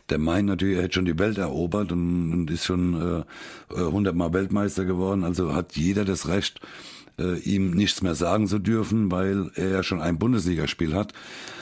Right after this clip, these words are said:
Und das musst du dir früher viel mehr erarbeiten, dass du ein, ein Standing in einer Mannschaft hattest. Und heute, wie gesagt, gibt mir der Fußball das Gefühl, ein Bundesligaspiel und er ist der Allergrößte.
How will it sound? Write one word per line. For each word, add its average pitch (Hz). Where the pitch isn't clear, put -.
Und 87
das 85
musst -
du 92
dir 90
früher 101
viel 101
mehr 101
erarbeiten, 92
dass -
du 98
ein, 82
ein 82
Standing 87
in 85
einer 82
Mannschaft 80
hattest. 101
Und 76
heute, 82
wie 90
gesagt, 87
gibt -
mir 87
der 80
Fußball 85
das 82
Gefühl, 87
ein 82
Bundesligaspiel 87
und 80
er 73
ist 73
der 76
Allergrößte. 71